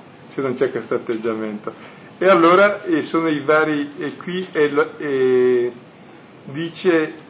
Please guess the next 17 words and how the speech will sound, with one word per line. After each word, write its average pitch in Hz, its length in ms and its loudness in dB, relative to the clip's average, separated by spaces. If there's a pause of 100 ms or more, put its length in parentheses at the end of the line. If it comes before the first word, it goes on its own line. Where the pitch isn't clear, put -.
(220)
quelli 156 220 -2
che 156 100 -2
sono 160 220 -4
gli 143 100 -4
aspetti 151 440 -2
fondamentali 139 1040 0
di 127 160 -12
limite. 123 380 -10
Il 139 180 -6
primo 190 260 0
limite 139 680 -4
è 135 200 -2
l'essere 143 420 -2
indisciplinati. 123 1160 -8 (640)
In 139 120 -6
greco 147 320 -2
c'è 127 240 -2